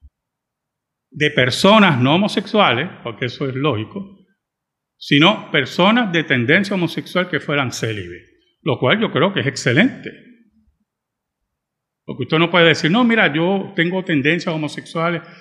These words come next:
pero soy pastor, pero yo soy célibe". Porque imagínense, si yo digo que soy pedófilo, pues, tengo tendencias pedófilo, pero soy célibe. Es una total <laughs> locura. Y por ahí la lista es larga, ¿oyó? De depravaciones.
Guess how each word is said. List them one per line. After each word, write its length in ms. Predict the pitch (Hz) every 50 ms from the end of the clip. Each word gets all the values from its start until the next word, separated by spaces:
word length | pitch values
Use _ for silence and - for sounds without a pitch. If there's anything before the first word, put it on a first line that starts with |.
| - _ _
pero 180 | 156 143 135
soy 180 | 135 - 165 175
pastor, 520 | 170 - 175 - - - 165 160 175 175 165
pero 200 | 160 139 135 127
yo 80 | 131
soy 220 | 127 - - 165 147
célibe". 520 | - - - 190 196 151 113 107 104 104 - - - - - _ _
Porque 200 | 240 247 247 220
imagínense, 580 | 190 175 165 175 175 151 135 120 - 147 131
si 140 | - - 135
yo 140 | 135 147 151
digo 300 | 165 175 175 165 147 139
que 100 | 151 139
soy 160 | - - 160
pedófilo, 600 | 151 175 170 170 190 220 208 - - 185 175 170 175
pues, 200 | 269 262 247 202 - - - _ _ _ _ _ _ _ _ _
tengo 240 | - 170 165 175 175
tendencias 480 | 175 170 160 175 180 175 175 - 165
pedófilo, 580 | - - 175 175 190 208 202 202 196 175 165 -
pero 240 | 175 190 233 226 - - - _ _ _ _ _ _ _
soy 220 | _ - - 175 165
célibe. 480 | - - 147 127 123 117 117 110 110 107 - - - -
Es 160 | - - -
una 180 | 220 202 175 170
total 340 | - 143 - 185 185 190 -
<laughs> 20 |
locura. 800 | 226 247 254 - - - - 247 220 - - - - - - - - - - - - - - - - -
Y 100 | - -
por 140 | 160 156
ahí 120 | 139 143 165
la 140 | 190 220 196
lista 280 | 180 220 214 - 196
es 80 | 143 147
larga, 320 | 156 151 202 254 175 113
¿oyó? 240 | 120 110 127 220 294 - - - - - - - _ _ _ _ _ _ _ _ _ _ _ _ _ _ _ _ _ _
De 180 | _ 139 131 131
depravaciones. 800 | 127 127 - 139 120 117 113 104 - - 165 220 233 180 117